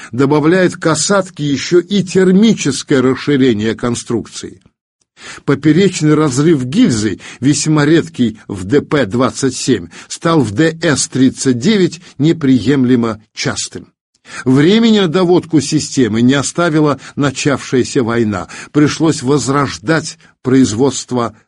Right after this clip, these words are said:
Максима. Старого, сложного, тяжёлого, но доведённого до высокой степени надёжности.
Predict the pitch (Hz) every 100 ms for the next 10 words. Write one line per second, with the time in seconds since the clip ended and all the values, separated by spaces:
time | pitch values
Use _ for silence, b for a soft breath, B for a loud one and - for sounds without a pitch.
0 | b 120 113 - - 135 92 80 _ _
1 | _ _ _ _ _ - - 123 156 151
2 | 135 127 - b - - 117 110 165 135
3 | 139 131 120 - 87 104 170 170 147 139
4 | 131 B 165 196 156 156 131 160 175 156
5 | 143 127 135 127 - 185 180 147 131 -
6 | - 120 123 117 110 95 95 78 92 82
7 | - 85